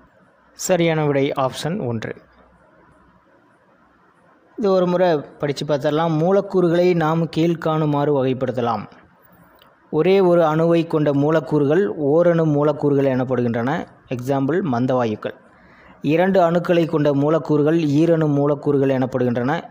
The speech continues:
Example, oxygen, nitric oxide மற்றும் hydrogen.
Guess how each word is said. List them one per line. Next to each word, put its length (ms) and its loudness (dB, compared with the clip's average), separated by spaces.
Example, 440 0
oxygen, 440 -4
nitric 460 -2
oxide 440 -4
மற்றும் 360 -4
hydrogen. 440 -6